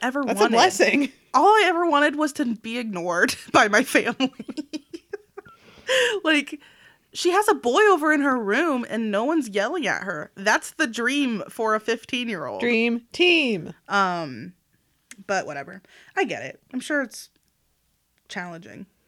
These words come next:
Speaker 1: for her. <laughs> Whatever.
Speaker 2: It's fine.
Speaker 1: Um, so then we're inside, and Anne is coming in the kitchen, and then Lauren and Madison are like, "Bye."
Speaker 2: They're like, "Here we are with this baby," and they're
Speaker 1: We
Speaker 2: like, "Where is Amy?" And they're like,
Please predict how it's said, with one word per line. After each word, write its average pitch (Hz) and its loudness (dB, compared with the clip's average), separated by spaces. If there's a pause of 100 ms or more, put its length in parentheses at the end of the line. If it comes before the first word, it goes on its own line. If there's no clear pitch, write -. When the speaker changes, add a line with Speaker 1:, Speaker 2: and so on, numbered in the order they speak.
(200)
Speaker 1:
for - -18
her. 180 -20 (140)
<laughs> 160 -16 (760)
Whatever. 180 -12 (320)
Speaker 2:
It's 277 -4
fine. 160 2 (120)
Speaker 1:
Um, 202 0 (600)
so 277 -2
then 285 -2
we're 349 -2
inside, 214 -2
and 202 -6
Anne 208 -6
is 202 -12 (140)
coming 214 -10
in 240 -10
the 277 -10
kitchen, 190 -10 (540)
and 196 -8
then 190 -8
Lauren 220 -2
and 214 -4
Madison 202 -6 (100)
are 185 -6
like, 180 -8
"Bye." 208 2 (960)
Speaker 2:
They're 240 -2
like, 262 4
"Here 359 4
we 403 8
are 381 8
with 370 0
this 359 -2
baby," 233 2
and 233 2
they're 214 4
Speaker 1:
We 196 2
Speaker 2:
like, 196 4
"Where 175 2
is 226 4
Amy?" 185 0
And 165 -2
they're 214 0
like, 208 -2